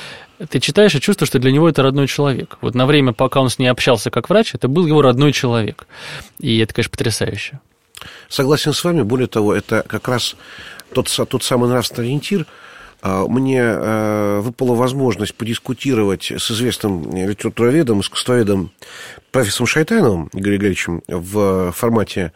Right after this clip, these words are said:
Speaker 2: вот нашего такого же, как вот в, ну, в, в, ну, в музее Рублева будет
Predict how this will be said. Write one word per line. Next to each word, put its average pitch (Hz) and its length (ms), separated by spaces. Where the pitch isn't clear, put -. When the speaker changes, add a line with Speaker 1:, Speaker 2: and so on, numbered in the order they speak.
Speaker 2:
вот - 140
нашего 110 260
такого 110 360
же, 85 80
как - 220
вот - 200
в, 78 220
ну, 92 140
в, 95 200
в, 113 100
ну, 98 360
в 98 60
музее 113 260
Рублева 113 320
будет 101 340